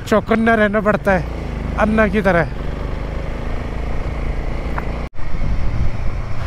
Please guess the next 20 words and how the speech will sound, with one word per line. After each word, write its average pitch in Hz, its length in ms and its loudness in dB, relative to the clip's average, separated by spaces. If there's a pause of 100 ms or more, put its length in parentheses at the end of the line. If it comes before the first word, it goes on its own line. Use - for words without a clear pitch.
(320)
तो 220 80 6
भैया 220 260 6
left 208 300 2
side 214 220 2
में 226 140 2
दिख - 180 0
रही 208 60 2
है 233 60 6
एक - 100 0
हवाई 175 320 4
पट्टी, 214 400 4 (520)
तो 208 100 4
यहाँ 170 360 4
पे 226 140 2
कुछ - 260 2
होगा, 208 320 4 (880)
plane 202 260 4
वगैरह 220 300 4
उतरते 208 400 4
होंगे। 262 340 4